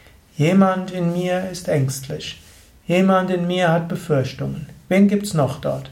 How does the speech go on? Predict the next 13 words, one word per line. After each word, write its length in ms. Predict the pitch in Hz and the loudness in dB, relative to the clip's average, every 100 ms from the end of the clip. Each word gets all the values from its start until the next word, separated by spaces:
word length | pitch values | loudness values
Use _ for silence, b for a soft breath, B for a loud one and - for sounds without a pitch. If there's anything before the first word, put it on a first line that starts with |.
| b b b b | b b b b
Jemand 300 | - 147 160 | -2 0 2
anderes 520 | 170 180 185 180 180 | 2 4 4 4 2
hat 160 | 170 185 | 0 -2
Vertrauen. 680 | - 190 190 151 135 135 - B B B | 0 -2 2 2 2 0 -4 B B B
Jemand 280 | 156 131 139 | -2 0 2
anders 400 | 151 170 170 160 | 2 4 2 2
hat 180 | 160 165 | -2 -2
Mut. 420 | 165 165 131 131 - - - - | 0 2 0 -2 -10 -20 -16 -4
Jemand 300 | 131 127 143 | -2 -2 0
anders 520 | 147 165 160 156 - | 2 4 4 2 0
will 100 | 170 | 0
etwas 400 | 160 165 170 - | 0 -2 -6 -8
tun. 440 | - 139 127 135 | -8 -8 -8 -10